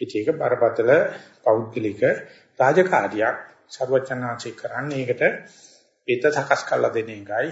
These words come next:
ගුරු හරුකම් දෙන එකයි, ක්‍රම සහ විධි ටිකක් පෙන්ලා දෙන එකයි. නමුත් කවුරක්වත් පිළිගන්න කැමති නැත්නම් සෑම චේතනාවක් පාසාම කර්ම සිද්ධ වෙනවා. ඒ මගේ චේතනාව මොකද්ද කියලා බලා ගන්න එක තව කෙනෙකුට කරන්න බෑ.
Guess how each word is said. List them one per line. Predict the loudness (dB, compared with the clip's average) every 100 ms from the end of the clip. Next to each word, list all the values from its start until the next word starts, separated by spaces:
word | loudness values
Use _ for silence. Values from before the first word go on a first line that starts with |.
| -8 _ _ _ _ -20 -18
ගුරු | -12 -4 -2
හරුකම් | -2 -4 -8 -10
දෙන | -10 -12
එකයි, | -8 -6 -4
ක්‍රම | -4 -4 -4
සහ | 0 0
විධි | 0 -2 -2 -4 -10 -20 -20 -14
ටිකක් | -6 -2 -4 -4
පෙන්ලා | -4 2 2
දෙන | 4 2
එකයි. | 2 -2 -4 -6 -18 _ -10
නමුත් | -6 -6
කවුරක්වත් | 0 2 4 2 2 -4 -4
පිළිගන්න | -10 -8 -4 -2 -2
කැමති | -4 -6 -6
නැත්නම් | -6 -6 -6 -6 -6
සෑම | -4 -4 -4
චේතනාවක් | -4 -4 -4 -4 -4 -4 -6 -8
පාසාම | -6 0 2 2 0
කර්ම | 0 -2
සිද්ධ | -8 -8 0
වෙනවා. | 2 2 -4 -10 -18 _ _ -20 -20 -20 _
ඒ | -6
මගේ | -2 0 0
චේතනාව | 2 4 4 2 0 0
මොකද්ද | 0 -2 -2 -4
කියලා | -4 -2
බලා | 0 4 4
ගන්න | 4 2 0
එක | -4
තව | -2 -2
කෙනෙකුට | -2 -4 -6
කරන්න | -2 -2 0 -2
බෑ. | 2 2 2